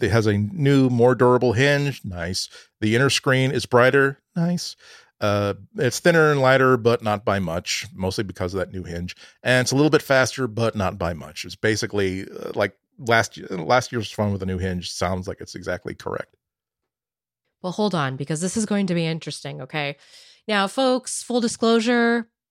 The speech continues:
Speaker 2: I read all the material about, I don't know, eighteen hours ago? I don't know, whenever the <laughs> heck I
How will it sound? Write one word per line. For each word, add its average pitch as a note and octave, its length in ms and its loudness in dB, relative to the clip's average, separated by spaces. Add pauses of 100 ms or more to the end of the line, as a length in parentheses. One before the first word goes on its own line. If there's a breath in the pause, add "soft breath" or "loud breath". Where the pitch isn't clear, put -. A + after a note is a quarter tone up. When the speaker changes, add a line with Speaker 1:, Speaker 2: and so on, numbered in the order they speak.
(680)
Speaker 2:
I A#3 800 2
read A3 360 -2
all A3+ 120 2
the A3 100 -2
material G3 720 -2
about, D#3+ 560 -4 (1900)
I F3 140 -6
don't D3+ 80 -6
know, C3+ 240 -6 (180)
eighteen E3+ 300 -4
hours A#3 280 0
ago? B3+ 220 0
I F#3 180 4
don't E3 100 0
know, D3+ 160 -2
whenever G#3 260 2
the G#3 100 6
<laughs> - 140 -2
heck - 220 -4
I G#3 100 2